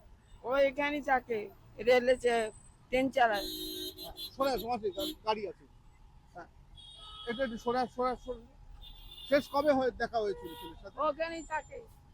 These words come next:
Speaker 2: একটু, একটু, একটু সরে আসো। ওখানে বলতে?
Speaker 1: স্টেশনে থাকে। ঘরে কো-
Speaker 2: হ্যাঁ?
Speaker 1: স্টেশনে থাকে।
Speaker 2: ঘর আছে ওখানে?
Speaker 1: হুম,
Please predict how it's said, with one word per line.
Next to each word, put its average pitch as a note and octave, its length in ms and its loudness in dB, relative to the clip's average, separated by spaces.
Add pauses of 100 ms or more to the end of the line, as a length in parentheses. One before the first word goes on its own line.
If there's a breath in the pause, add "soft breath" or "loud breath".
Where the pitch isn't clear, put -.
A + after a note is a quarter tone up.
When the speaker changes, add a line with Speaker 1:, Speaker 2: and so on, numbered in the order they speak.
(220)
Speaker 2:
একটু, A3+ 160 -6 (520)
একটু, G#3+ 200 -14
একটু F#3+ 200 -14
সরে E3 160 -8
আসো। - 540 -10 (560)
ওখানে B3+ 260 -2
বলতে? B3+ 240 -4 (960)
Speaker 1:
স্টেশনে C#4 440 -2
থাকে। C4+ 460 2 (1400)
ঘরে A#3 400 6
কো- A3+ 520 -6
Speaker 2:
হ্যাঁ? D4 120 4 (880)
Speaker 1:
স্টেশনে C4 460 -4
থাকে। A#3+ 340 -4 (460)
Speaker 2:
ঘর A3+ 160 8
আছে C4 180 2
ওখানে? C4+ 300 2 (680)
Speaker 1:
হুম, G3+ 480 -2